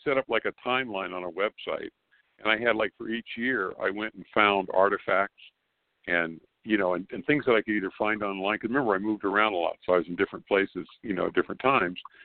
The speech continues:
And I would go and find where we lived. I would look for things that I could put in there, personal things and photographs and stuff. And then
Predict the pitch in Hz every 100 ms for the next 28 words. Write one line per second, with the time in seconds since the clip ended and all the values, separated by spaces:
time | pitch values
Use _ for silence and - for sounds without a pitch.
0 | - _ 104 110 104 107 110 104 98 -
1 | 110 107 101 95 104 104 104 95 95 92
2 | - _ _ _ _ 98 101 92 107 -
3 | 104 - 98 - 98 95 101 - 104 98
4 | 95 95 - 120 - 107 95 98 87 87
5 | 113 113 101 87 - 82 92 90 _ -
6 | - 104 104 104 101